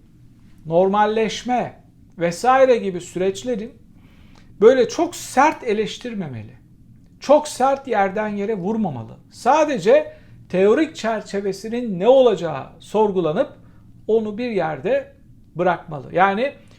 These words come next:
şüpheyle yaklaşacağımız noktalar var mı? Var. Şüpheyle yaklaşacağımız noktalar üstüne kritik yapıyor muyuz? Net bir şekilde yapıyoruz. Yani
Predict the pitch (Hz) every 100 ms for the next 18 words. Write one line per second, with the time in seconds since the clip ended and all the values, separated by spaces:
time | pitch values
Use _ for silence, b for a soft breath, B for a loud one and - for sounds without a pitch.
0 | b - 220 196 240 262 240 226 220 226
1 | 214 214 214 214 220 214 214 214 208 202
2 | 202 196 233 302 - - - - 165 127
3 | - - - - - b b - - 196
4 | 226 285 302 254 - 190 202 190 190 175
5 | 160 170 180 202 196 196 180 180 190 185
6 | - 180 185 214 - 175 175 262 214 196
7 | 277 - - 135 147 220 254 - - 180
8 | 185 180 185 160 - 151 - - 185 170
9 | 165